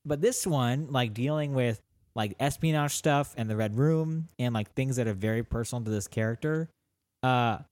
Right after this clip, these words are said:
and, like, also, like, given the Civil War situation and, like, the Avengers being broken up, the, the circumstance for this felt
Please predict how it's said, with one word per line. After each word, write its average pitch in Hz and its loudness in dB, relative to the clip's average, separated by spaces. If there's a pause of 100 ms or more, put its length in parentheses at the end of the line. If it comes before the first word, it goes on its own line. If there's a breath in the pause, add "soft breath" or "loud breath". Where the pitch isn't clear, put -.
(360)
and, 214 2
like, 131 0 (180)
also, 120 0
like, 104 0
given 110 0
the 104 -4
Civil 107 -4
War 101 2
situation 113 0 (240)
and, 101 2
like, 95 0
the 101 -2
Avengers 101 -2
being 98 0
broken 98 -2
up, 107 -4 (800)
the, 135 2
the 131 -2
circumstance 160 0
for 127 -2
this 127 0
felt 110 0